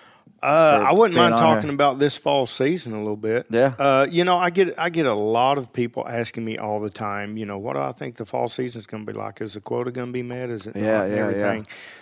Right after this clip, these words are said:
Speaker 1: And so, you know, that's one thing I always like to kinda, whenever I have a platform, I like to kinda educate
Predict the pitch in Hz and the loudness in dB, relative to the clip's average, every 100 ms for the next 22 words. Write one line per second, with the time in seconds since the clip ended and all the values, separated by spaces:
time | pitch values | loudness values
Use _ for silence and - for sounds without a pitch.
0 | - - 160 151 170 156 170 170 151 151 | -14 0 0 2 4 4 4 4 4 4
1 | 156 165 151 147 139 131 120 127 131 117 | 2 -2 -2 0 0 2 2 4 2 2
2 | 120 120 - 135 117 - 117 107 101 - | 0 0 -2 -2 -2 -2 -4 -4 -8 -12
3 | 143 120 127 123 123 127 117 107 - 113 | -12 -6 -2 2 2 2 -2 -4 -4 -2
4 | 107 - 127 113 110 107 107 110 - 107 | -2 -4 -12 -10 -8 -6 -4 -6 -8 -8
5 | 113 107 113 107 107 | -8 -6 -10 -8 -4